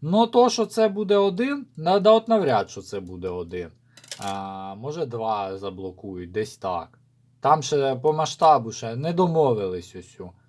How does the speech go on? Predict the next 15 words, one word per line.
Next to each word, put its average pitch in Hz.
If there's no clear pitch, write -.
Та 110
от 110
сила 180
ще, 123
схоже, 123
гроші 156
не 113
закинула, 120
щоб 92
підігріти 147
цю -
всю 87
ситуацію. 90
Ну 277
таке, 123